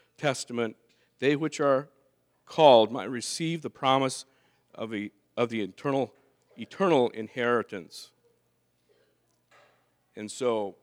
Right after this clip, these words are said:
brothers and sisters, this morning, that's what we commemorate, is the death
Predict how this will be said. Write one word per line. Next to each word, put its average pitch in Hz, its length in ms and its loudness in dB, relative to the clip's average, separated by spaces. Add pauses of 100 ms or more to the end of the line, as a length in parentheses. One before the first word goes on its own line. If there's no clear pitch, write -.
(120)
brothers 117 360 -4
and 95 120 -20
sisters, 104 460 -14
this - 220 -20
morning, 113 380 -10
that's 135 360 -12
what 117 200 -2
we 117 140 -14
commemorate, 113 760 -12
is 113 400 -14 (1040)
the 107 80 -16
death 120 580 -6